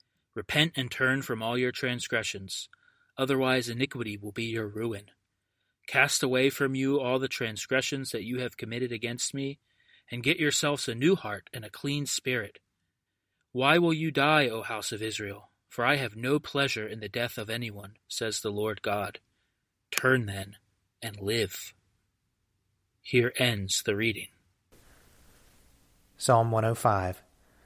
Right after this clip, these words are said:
Speaker 2: Give thanks to the Lord and call upon his name. Make known his deeds among the peoples. Sing to him, sing praises to him, and speak of all his marvelous works.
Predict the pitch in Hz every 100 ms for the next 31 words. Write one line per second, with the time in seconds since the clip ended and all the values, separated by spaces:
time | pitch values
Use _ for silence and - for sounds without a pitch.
0 | _ _ _ 135 120 - 143 139 - 120
1 | 117 131 139 139 120 110 - 143 143 131
2 | 127 127 127 113 110 101 90 92 _ _
3 | _ _ 131 135 131 135 135 123 117 117
4 | 104 127 120 107 107 110 107 98 - 131
5 | 101 92 - - _ _ _ _ _ -
6 | 175 165 147 127 113 104 95 90 - -
7 | - 165 139 - 170 160 123 110 - 110
8 | 110 98 90 - _ _ _ - 117 120
9 | - 170 160 123 135 143 143 123 110 107
10 | 127 143 139 - 113 95 85 -